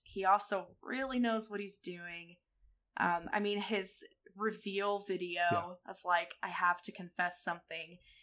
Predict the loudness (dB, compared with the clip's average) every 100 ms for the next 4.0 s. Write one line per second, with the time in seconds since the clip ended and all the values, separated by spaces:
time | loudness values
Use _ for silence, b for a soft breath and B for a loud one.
0 | b 0 2 0 -6 0 0 2 2 4
1 | 4 2 2 -4 -6 -4 -4 -2 0 0
2 | -2 6 8 8 4 -6 -8 -10 0 4
3 | 4 0 -8 -6 -4 -4 -4 -6 -6